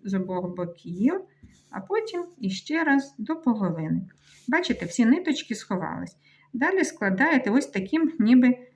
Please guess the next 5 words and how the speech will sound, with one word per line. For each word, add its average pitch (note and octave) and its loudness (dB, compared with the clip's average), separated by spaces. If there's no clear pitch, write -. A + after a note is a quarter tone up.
трикутничком. F#3 -2
І A3+ -2
потім... F#3+ 0
Всі A3 -4
оці F#3 -2